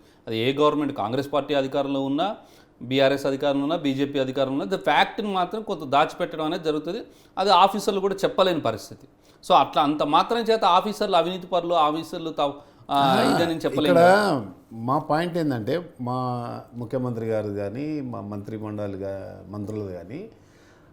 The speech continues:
Speaker 2: అవినీతి అనలే. ప-, ఒకటి, ఒకటి, ఇప్పుడు పరిపాలనా సౌలభ్యం కోసం అసలు ఫస్ట్ ప్రక్షాళన దిశగా ప్రభుత్వం పోతుంది.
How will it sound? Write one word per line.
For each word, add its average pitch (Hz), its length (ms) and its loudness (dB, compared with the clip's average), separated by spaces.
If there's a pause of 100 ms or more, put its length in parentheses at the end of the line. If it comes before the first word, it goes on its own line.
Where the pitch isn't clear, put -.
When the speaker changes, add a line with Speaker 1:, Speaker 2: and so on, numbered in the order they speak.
Speaker 2:
అవినీతి 220 540 6
అనలే. 185 440 8 (840)
ప-, 156 200 2
ఒకటి, 160 280 2 (100)
ఒకటి, 135 220 -2 (480)
ఇప్పుడు 185 340 6 (160)
పరిపాలనా 202 520 6
సౌలభ్యం 190 640 6
కోసం 190 500 0 (680)
అసలు 175 220 2
ఫస్ట్ 220 580 8 (240)
ప్రక్షాళన 233 520 6
దిశగా 214 520 8 (440)
ప్రభుత్వం 202 420 6
పోతుంది. 147 380 2